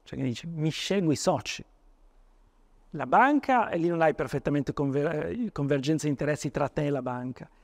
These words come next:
perché la banca ha i suoi clienti che protegge, vuole spingere questo piuttosto che quell'altro,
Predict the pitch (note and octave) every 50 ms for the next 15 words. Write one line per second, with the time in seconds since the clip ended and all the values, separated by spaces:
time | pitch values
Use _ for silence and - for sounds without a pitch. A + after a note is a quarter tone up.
0 | _ _ - _ C#3+ C3 D3 D3 E3 G#3 B3+ B3+ - D#3+ D#3 D3+ - - - -
1 | F3+ F#3 F#3+ - - E3+ E3 E3 E3+ F3 E3 G3 D#3+ C#3 - C#3+ C#3 - D3 D#3+
2 | D#3+ F3+ D#3 C#3 C#3 C3+ - - - D3+ D#3 E3 D3+ D#3+ D3 B2 - D3 D3+ D#3+
3 | - - D3+ D#3+ B2 - D3 B2 - C#3 C#3+ C3+ G3 F3+ D3+ D#3 F3 F3+ - G#3